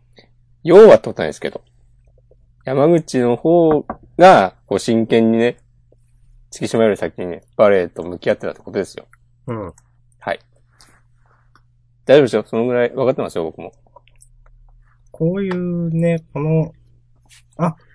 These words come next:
Speaker 2: こ-、何、こういう連携というか、コンビみたいな見せ方もあるんだ、みたいな、バレエって。
Speaker 1: うん。
Speaker 2: っていうのが、すごくうまく描かれててよかったなと思います。
Speaker 1: そうね。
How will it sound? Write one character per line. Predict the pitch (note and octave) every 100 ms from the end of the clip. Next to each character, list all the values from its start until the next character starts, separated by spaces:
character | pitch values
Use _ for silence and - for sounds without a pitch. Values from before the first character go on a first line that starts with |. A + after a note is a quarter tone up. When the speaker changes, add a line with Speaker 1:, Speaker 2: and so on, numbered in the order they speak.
| _
Speaker 2:
こ-、 | - F3
何、 | F#3 E3+ D#3+
こ | F#3+
う | A3+
い | A3+
う | A3+
連 | A3 G#3+ G#3+ G#3+
携 | G#3+ G3+ G3
と | G3
い | G3
う | E3+
か、 | D#3+ A#2 -
コ | - E3+
ン | D#3+
ビ | C3+
み | B2+
た | A#2 A2+
い |
な | G#2+
見 | A#2
せ | A#2+ C3+
方 | C#3 A2+
も | G2+ F#2+
あ | - C3
る | A2+
ん | G2+
だ、 | F2+ F2
み | F2+
た | E2+
い |
な、 | E2+
バ | E2+ F#2
レ | D#2
エ |
っ |
て。 | - _ D#2 D#2 _ _ _ -
Speaker 1:
う | A2
ん。 | F2 C#2+
Speaker 2:
っ | _ _ _ _ _ -
て | A3
い | A3+
う |
の | F3+
が、 | D3 B2 -
す | -
ご | F3
く | E3 D3+
う |
ま | E3
く | D#3+ A2+
描 | A2+
か | A#2 B2
れ | -
て | -
て | A#2
よ |
か | A#2+ G2+
っ | -
た | G2
な | A2+ A2+
と | - F2 -
思 | G2 G2+ G2
い |
ま | F2+ F#2 F2+
す。 | - - - _ _ _ _ _ _ _ _ _ _ _ _ _
Speaker 1:
そ | - A2+
う |
ね。 | F#2 A#2 A#2